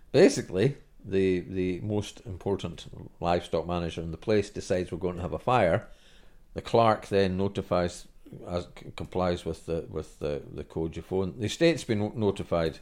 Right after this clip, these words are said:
'cause you have to notify the estate. Oh, so they have a blanket notification that we will be burning.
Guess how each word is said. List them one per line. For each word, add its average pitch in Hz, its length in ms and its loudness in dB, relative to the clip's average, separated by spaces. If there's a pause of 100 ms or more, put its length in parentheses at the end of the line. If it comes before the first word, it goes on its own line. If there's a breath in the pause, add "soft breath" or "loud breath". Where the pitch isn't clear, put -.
(320)
'cause 85 140 -8
you 92 60 2
have 90 120 0
to 92 60 -6
notify 90 420 -2
the 80 140 -2
estate. 76 420 -6 (540 soft breath)
Oh, 82 260 0 (160)
so 82 180 -4
they 85 180 -2
have 87 120 0
a 80 60 -2
blanket 82 440 -2
notification 82 680 -6
that 80 140 -8
we 85 100 -2
will 80 180 -2
be 82 160 -4
burning. 80 360 -2